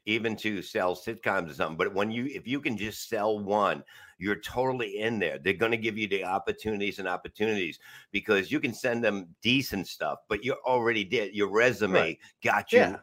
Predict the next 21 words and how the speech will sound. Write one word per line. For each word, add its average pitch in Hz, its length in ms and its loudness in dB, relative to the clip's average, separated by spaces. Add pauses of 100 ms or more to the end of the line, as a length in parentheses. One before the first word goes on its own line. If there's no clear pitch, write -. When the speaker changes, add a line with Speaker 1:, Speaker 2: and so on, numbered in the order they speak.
Speaker 1:
already 104 300 6
Speaker 2:
you're, 240 140 12
Speaker 1:
in 214 140 8
Speaker 2:
yeah, 202 140 12
Speaker 1:
there. - 120 2
Speaker 2:
and 170 120 8
you, 208 80 10
and 170 200 4
they 190 120 10
know 196 120 10
you're 185 200 10
a 143 80 4
good 165 180 4
guy. 143 220 10
You're 147 180 4
a 127 40 2
good 139 200 -4
guy 139 160 6
to 120 80 2
work 139 340 2
with. 190 300 0